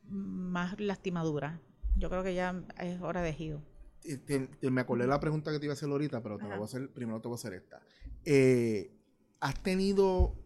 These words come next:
Speaker 2: como la, las redes te invitan a las que son artistas, a que la gente se sienta más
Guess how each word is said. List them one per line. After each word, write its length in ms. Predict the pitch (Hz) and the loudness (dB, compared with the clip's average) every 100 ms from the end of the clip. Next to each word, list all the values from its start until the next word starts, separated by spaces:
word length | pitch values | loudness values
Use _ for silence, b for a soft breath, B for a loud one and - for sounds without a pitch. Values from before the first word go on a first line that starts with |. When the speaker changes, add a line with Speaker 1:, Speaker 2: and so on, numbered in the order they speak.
| - - - _ _ _ _ - - | -18 -20 -20 _ _ _ _ -20 -16
Speaker 2:
como 200 | - 127 | -8 -4
la, 160 | 123 127 - | -2 0 0
las 220 | 131 120 | 0 0
redes 260 | 135 165 165 | 2 0 0
te 80 | |
invitan 480 | 185 156 170 - 120 | -4 -2 -2 -4 -4
a 60 | 107 | -4
las 140 | 101 | -6
que 140 | - 104 | -10 -10
son 180 | 131 135 | -6 -6
artistas, 440 | 131 147 - 107 | -4 -8 -8 -10
a 40 | |
que 100 | 104 | -10
la 100 | 95 | -10
gente 440 | 90 107 120 135 - _ _ _ | -10 -10 -6 -8 -8 _ _ _
se 200 | - 107 | -12 -10
sienta 420 | 127 127 123 127 | -4 -4 -4 -4
más 340 | 127 131 - | -2 -4 -6